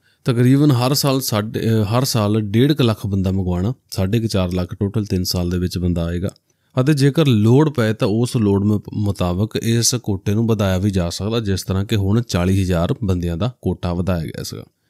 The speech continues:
ਤੇ ਇਹ ਵੀ ਜਿਹੜਾ ਕੋਟਾ ਸਿਰਫ ਉਹਨਾਂ ਦੇ ਲਈ ਵਧਾਇਆ ਗਿਆ ਸੀ, ਜਿਹੜੇ ਬੰਦੇ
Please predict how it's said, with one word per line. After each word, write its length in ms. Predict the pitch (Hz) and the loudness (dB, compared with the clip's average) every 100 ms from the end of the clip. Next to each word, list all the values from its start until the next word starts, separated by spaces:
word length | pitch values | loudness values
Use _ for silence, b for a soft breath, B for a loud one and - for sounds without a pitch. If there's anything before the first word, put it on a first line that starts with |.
| - | -2
ਤੇ 100 | 123 | 2
ਇਹ 160 | 139 | 4
ਵੀ 80 | 175 | 4
ਜਿਹੜਾ 240 | 151 160 165 | 4 2 2
ਕੋਟਾ 380 | 120 107 123 | 0 0 0
ਸਿਰਫ 320 | 120 131 127 113 | 0 -2 -2 0
ਉਹਨਾਂ 200 | 120 147 | 2 2
ਦੇ 80 | |
ਲਈ 120 | 143 123 | 2 2
ਵਧਾਇਆ 400 | 104 95 85 90 | 2 0 0 0
ਗਿਆ 200 | 95 95 | 0 0
ਸੀ, 180 | - | -2
ਜਿਹੜੇ 360 | 127 98 131 147 | -4 0 2 2
ਬੰਦੇ 420 | 95 87 87 104 | 2 0 0 -2